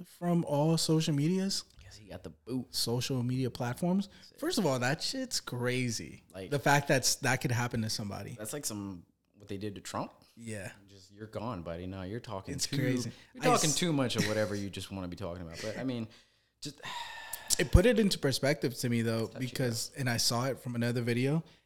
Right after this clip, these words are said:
Speaker 1: It puts it into perspective, like, how crazy that is. It's like people had to sit in a meeting, like, a, a good amount of people
Speaker 2: This
Speaker 1: that ma-,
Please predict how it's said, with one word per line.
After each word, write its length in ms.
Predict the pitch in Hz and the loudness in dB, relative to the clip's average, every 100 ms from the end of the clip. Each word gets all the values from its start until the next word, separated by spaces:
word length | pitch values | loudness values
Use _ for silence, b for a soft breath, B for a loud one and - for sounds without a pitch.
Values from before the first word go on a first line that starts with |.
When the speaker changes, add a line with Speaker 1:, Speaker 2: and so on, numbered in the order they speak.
| b | b
Speaker 1:
It 200 | - 135 | -4 -4
puts 280 | - 165 - | 2 2 6
it 80 | 185 | 6
into 200 | 160 160 | 6 4
perspective, 640 | - 123 - 127 - 127 | 0 -2 0 -2 0 -2
like, 220 | 117 110 107 | 0 -2 -2
how 220 | 135 135 | 0 0
crazy 500 | - - 113 123 120 | -2 -6 -4 -2 -2
that 220 | 95 98 | -4 -6
is. 280 | 98 104 - | -6 -6 -6
It's 80 | - | -4
like 300 | 120 110 - _ _ _ _ _ - | -4 -4 -8 _ _ _ _ _ 0
people 260 | 160 165 180 | 4 8 8
had 200 | 156 139 | 8 4
to 80 | |
sit 260 | 113 - 135 | 2 2 2
in 120 | 139 | 2
a 40 | 117 | 2
meeting, 400 | 117 120 107 - _ _ _ _ - | 0 0 -2 -6 _ _ _ _ -10
like, 140 | 113 | -4
a, 100 | 117 - 127 113 _ _ - | -4 -6 -16 -18 _ _ -8
a 100 | 135 | -6
good 400 | 127 117 139 131 | -4 0 2 4
amount 320 | 120 117 123 | 2 2 0
of 60 | 117 | -2
people 360 | 127 120 92 - _ _ _ _ - | -4 -6 -8 -12 _ _ _ _ -10
Speaker 2:
This 80 | 120 | -6
Speaker 1:
that 140 | |
ma-, 80 | 123 | -2